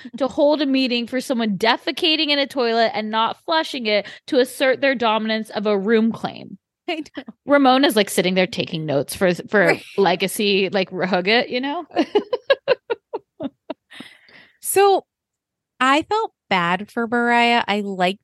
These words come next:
Speaker 2: the rule, though. Like, basically, you know, if you touch someone, you're out of the house. It's Real World style. I've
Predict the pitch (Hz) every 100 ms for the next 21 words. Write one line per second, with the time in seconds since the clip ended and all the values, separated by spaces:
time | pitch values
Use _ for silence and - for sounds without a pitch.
0 | _ 302 277 185 175 175 170 165 160 156
1 | 156 151 - 151 170 - 165 170 175 285
2 | 208 180 214 220 - 165 - 226 240 247
3 | 240 - 180 180 160 170 160 180 - 170
4 | - 233 240 247 240 240 - 233 220 196